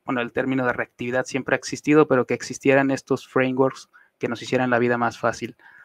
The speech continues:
Entonces, para eso preparé por acá un pequeño ejercicio. Vamos a verlo por acá.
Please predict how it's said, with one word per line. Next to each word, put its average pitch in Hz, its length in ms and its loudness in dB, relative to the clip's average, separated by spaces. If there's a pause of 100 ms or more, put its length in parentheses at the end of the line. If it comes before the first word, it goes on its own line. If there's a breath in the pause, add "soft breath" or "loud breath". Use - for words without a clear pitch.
(320 soft breath)
Entonces, 123 360 -4
para 123 220 4
eso 135 380 4
preparé 123 360 -2
por 127 160 0
acá 123 200 -2
un 127 160 -4
pequeño 123 360 -8
ejercicio. 147 600 -10 (3000)
Vamos 123 260 -6
a 123 60 6
verlo 123 300 2
por 117 180 0
acá. 147 340 0